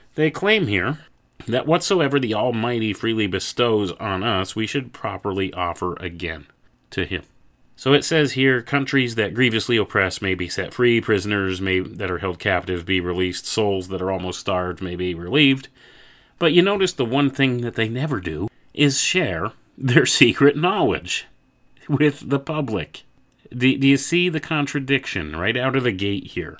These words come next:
There's no mention of that. And, uh, you know, I always hear them say things like, "Don't cast your pearls before swine," and that kind of thing.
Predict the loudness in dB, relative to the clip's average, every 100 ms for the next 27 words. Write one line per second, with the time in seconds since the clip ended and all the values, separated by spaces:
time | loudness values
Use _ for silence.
0 | -6 -4 0 2 2 4 2 2 -4 -6
1 | -10 -14 -12 -10 -8 -10 -12 -6 -4 -2
2 | -2 0 2 0 2 0 2 0 -2 -6
3 | -20 -20 -12 0 2 2 2 0 -2 -2
4 | -4 -4 0 0 0 -6 -8 -4 -4 -2
5 | -6 -8 -6 -4 -4 -8 -8 -6 -6 -6
6 | -10 -12 _ _ -20 -6 -2 0 -2 -2
7 | -4 -4 -8 -6 -4 -4 -8